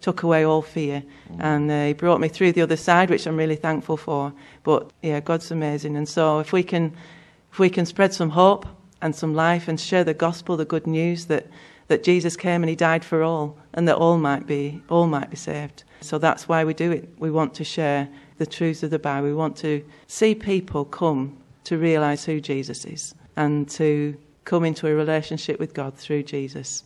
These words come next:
Speaker 1: And, and we see that. This summer we've been doing the soccer schools up and down the U K, and we've seen many, many children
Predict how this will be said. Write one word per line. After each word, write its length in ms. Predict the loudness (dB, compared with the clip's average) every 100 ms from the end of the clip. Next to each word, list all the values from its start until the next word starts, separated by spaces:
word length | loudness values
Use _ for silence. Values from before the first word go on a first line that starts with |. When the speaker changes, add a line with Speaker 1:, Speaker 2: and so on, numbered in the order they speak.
| _
Speaker 1:
And, 380 | -6 -4 -4 -8 -14 _
and 120 | 0 0
we 80 |
see 300 | 0 -2 -2 0
that. 200 | -2 -6 -2
This 180 | -2 0
summer 300 | 0 4 4
we've 120 | 2
been 140 | 2
doing 200 | 2 2
the 60 | 0
soccer 280 | 0 -4 -4
schools 400 | -4 0 0 -2
up 140 | -4
and 80 | -2
down 340 | -2 0 -2
the 120 | -4 -2
U 140 | -2
K, 320 | -4 -4 -2
and 100 | -2
we've 140 | -4 -4
seen 240 | -4 -2
many, 220 | 0 0
many 240 | 0 0 -2
children 540 | -2 0 0 -2 -4